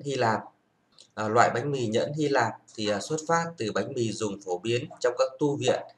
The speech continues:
cách đây một ngàn năm. À, trong nhà thờ Công giáo La Mã, bánh mì Brazilian mang ý nghĩa tôn giáo cả về công thức và hình dạng. À, Brazilian cũng là một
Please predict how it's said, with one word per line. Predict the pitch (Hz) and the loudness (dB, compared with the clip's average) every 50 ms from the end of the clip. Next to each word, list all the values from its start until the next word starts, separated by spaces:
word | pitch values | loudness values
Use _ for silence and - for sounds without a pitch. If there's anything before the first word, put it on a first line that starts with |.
| _ _ _ _ | _ _ _ _
cách | - 143 143 143 | -6 -6 -4 4
đây | 139 135 131 127 120 | 4 4 4 4 0
một | 113 101 90 | -4 -4 -2
ngàn | 98 98 98 107 | -2 -2 2 4
năm. | 123 127 123 123 - - _ _ _ _ _ _ _ _ _ _ _ _ _ _ _ _ | 4 4 2 0 -6 -14 _ _ _ _ _ _ _ _ _ _ _ _ _ _ _ _
À, | - 104 110 | -6 -6 0
trong | - 165 151 147 143 | 2 2 4 4 2
nhà | 135 120 | 2 0
thờ | 113 117 110 107 107 107 - - | 0 2 2 2 2 0 0 2
Công | 139 147 - 104 | 2 2 2 0
giáo | - - 131 127 - 147 151 | -2 0 2 2 4 4 4
La | 147 147 143 - | 4 2 2 2
Mã, | 135 - - 127 170 175 - - - | 2 2 4 2 0 -2 -6 -4 -4
bánh | 107 120 139 139 | -4 -4 -2 -2
mì | 123 123 120 113 107 | -2 0 0 0 -2
Brazilian | - 90 101 101 131 143 139 135 147 147 143 143 - - _ _ _ - _ _ _ | -2 -4 -4 -4 -6 -6 -2 0 0 0 0 -2 -4 -10 _ _ _ -20 _ _ _
mang | - 135 143 143 143 143 | -2 2 2 2 2 2
ý | - 127 131 | -2 -6 -8
nghĩa | 135 139 131 - 160 156 - - | -6 -2 0 0 0 -2 0 2
tôn | 147 139 127 120 | 2 2 2 0
giáo | 107 - 120 110 113 139 156 - - | -2 0 0 2 2 0 -2 -4 -4
cả | 95 87 90 87 - | -2 -2 -2 -4 -4
về | 104 101 98 - | -4 -4 -4 -4
công | - 131 123 123 120 | -4 -4 -4 -4 -4
thức | 170 185 180 185 - _ | -4 -4 -4 -4 -8 _
và | - 98 | -6 -4
hình | 95 101 101 95 95 | -4 -4 -6 -4 0
dạng. | 110 107 107 - - - - _ _ _ _ _ _ _ _ _ _ _ _ _ _ _ _ _ _ _ _ _ _ - _ _ _ _ _ - - - - _ | 2 2 2 2 -2 -8 -14 _ _ _ _ _ _ _ _ _ _ _ _ _ _ _ _ _ _ _ _ _ _ -20 _ _ _ _ _ -20 -20 -20 -12 _
À, | 107 113 | -4 2
Brazilian | 117 123 120 110 - 156 147 - 156 160 156 147 151 151 - - | 4 4 4 4 2 0 4 6 6 6 6 6 2 -2 -6 -4
cũng | 143 139 | -2 0
là | 151 143 120 | 2 2 2
một | 113 107 | 2 0